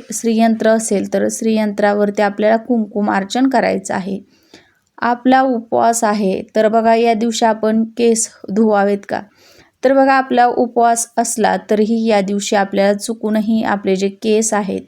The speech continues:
तर ते धुवायचे नाहीत. बुधवारच्या दिवशीच आपण आपले केस स्वच्छ धुवायचे आहेत. गुरुवारी फक्त आपल्याला स्वच्छ स्नान करायचं आहे,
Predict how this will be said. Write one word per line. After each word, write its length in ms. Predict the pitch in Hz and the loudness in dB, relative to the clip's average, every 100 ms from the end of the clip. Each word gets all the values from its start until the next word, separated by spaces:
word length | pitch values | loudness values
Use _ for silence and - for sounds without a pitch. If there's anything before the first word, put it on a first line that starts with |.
| - | -2
तर 140 | 202 | -2
ते 220 | 196 202 | -2 -2
धुवायचे 600 | 202 214 202 180 180 - | -2 -2 -2 -2 -4 -4
नाहीत. 320 | 233 240 196 - - - - - _ _ _ | -2 -2 -6 -10 -20 -20 -20 -20 _ _ _
बुधवारच्या 640 | 226 240 226 226 220 220 233 | 0 2 4 4 2 2 2
दिवशीच 520 | 226 226 226 233 226 - | 2 0 0 -2 -2 -2
आपण 280 | 202 202 214 | -2 0 0
आपले 280 | 208 202 | 0 -2
केस 340 | 196 214 208 - | 0 0 -2 -2
स्वच्छ 320 | 208 202 254 | -4 -2 0
धुवायचे 500 | 233 233 220 202 208 | 0 2 2 2 0
आहेत. 340 | 214 208 208 | 0 0 0
गुरुवारी 460 | 202 214 202 196 196 | 0 0 2 2 0
फक्त 300 | 196 202 - | -4 -6 -2
आपल्याला 360 | 196 196 190 196 | -2 0 0 0
स्वच्छ 340 | 208 196 202 | -2 -6 -6
स्नान 420 | 202 - 202 247 | -8 -2 0 0
करायचं 420 | 254 208 190 196 | 2 0 0 -2
आहे, 220 | 196 196 | -4 -4